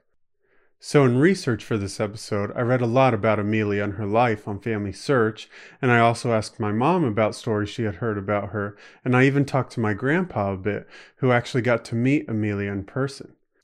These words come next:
To begin, Amelia is my second great-grandmother on my mom's side of the family, and my relationship to her begins with me, then goes to my mom, then my grandpa Aegon, then his father John,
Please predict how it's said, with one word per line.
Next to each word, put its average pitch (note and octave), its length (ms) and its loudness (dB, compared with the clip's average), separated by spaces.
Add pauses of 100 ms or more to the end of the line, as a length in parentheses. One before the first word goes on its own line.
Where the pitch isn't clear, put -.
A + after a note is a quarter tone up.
(140)
To C3 140 -2
begin, A#2 520 4
Amelia A#2+ 680 2
is G#2 220 -4
my G2+ 120 -2
second E3+ 640 -2
great-grandmother G#2 920 -2
on G2 100 -2
my G2 140 -2
mom's C#3+ 400 -2
side G2 200 -2
of F#2+ 60 -4
the F2+ 80 -6
family, G2 520 -6 (360)
and A#2+ 100 2
my A2+ 120 2
relationship D3 800 -2
to E3+ 100 -2
her A2 440 -2
begins A2 320 -2
with D3+ 200 -4
me, G#2 260 -2 (520)
then B2 180 2
goes A#2 220 0
to - 100 -8
my C3+ 240 2
mom, G#2 400 -2 (420)
then A#2+ 220 2
my C3 100 4
grandpa A#2 460 0
Aegon, G#2 560 -2 (480)
then A#2 180 2
his C3+ 160 -2
father A#2+ 380 0
John, G#2 480 -2